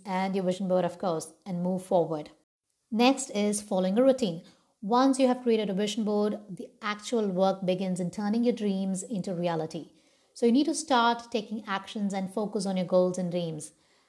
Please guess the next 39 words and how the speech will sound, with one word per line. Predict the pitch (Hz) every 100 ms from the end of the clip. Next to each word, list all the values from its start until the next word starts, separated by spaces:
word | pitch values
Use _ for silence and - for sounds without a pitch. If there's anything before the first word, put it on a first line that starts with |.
| _ _ _
Having | 233 240
a | 240
daily | 233 220
routine | 214 214 240 269
will | 240
help | - 233 233 240
you | 233
to | 226
do | 202 226
your | 247 269
tasks | 254 208 202 - -
on | 196 165
time, | 175 180 233 320 -
and | 185 180 185
you | 185 208
would | 220
be | 196 208 208
able | 190 196
to | 202
manage | 185 190 214 262 277 -
time | 233 220 233
efficiently. | 185 202 190 208 190 214 285 - - _ _ _ -
And | 240
this | 349 349
would | 349
increase | 285 254 262 254 254
your | 254
chances | 247 214 214 233 220
of | - 208
succeeding, | - - - - 277 254 196 208
as | 196 240
you |
don't | - 269 269 302
have | 254 247 247
to | -
worry | 240 254 214 185 202 208
about | 208 196
the | 196
time, | 202 196 202